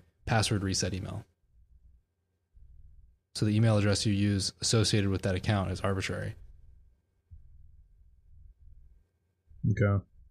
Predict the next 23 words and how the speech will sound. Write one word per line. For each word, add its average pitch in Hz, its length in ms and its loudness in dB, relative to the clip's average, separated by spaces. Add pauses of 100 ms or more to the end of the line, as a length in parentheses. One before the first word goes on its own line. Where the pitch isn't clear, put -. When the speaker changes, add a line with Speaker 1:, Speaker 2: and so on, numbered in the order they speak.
(340)
Speaker 1:
'Cause 101 180 2
you're 113 140 6
just 117 160 4
waiting 107 360 6
for 101 260 0
that 95 200 2
account 107 460 0
to - 80 -2
get 98 140 -2
breached. 104 520 2 (640)
Then 107 100 4
that 98 100 4
email 104 280 4
gets 95 200 0
out. 95 300 0 (840)
Then 107 160 2
you 98 120 2
just - 400 -4 (1120)
block 101 300 2
it, 110 180 2 (340)
remove 104 300 4
the 104 100 4
alias. 101 520 2